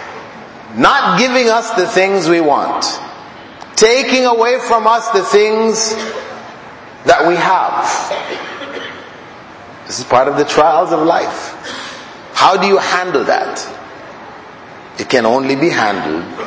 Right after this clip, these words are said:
with taqwa Allah, the fear of Allah. I ask Allah subhanahu wa ta'ala to give us taqwa, to handle the trials of our daily lives,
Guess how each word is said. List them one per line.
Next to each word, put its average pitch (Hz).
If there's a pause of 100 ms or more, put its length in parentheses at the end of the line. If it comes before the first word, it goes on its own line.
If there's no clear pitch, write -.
(560)
with 104
taqwa 78
Allah, - (1080)
the 98
fear 87 (240)
of 80
Allah. 55 (500)
I 95
ask 98
Allah 104
subhanahu 98
wa 98
ta'ala 92
to 101
give 110
us -
taqwa, - (1300)
to 117
handle 143
the 120
trials 110
of 90
our 85
daily 92
lives, 73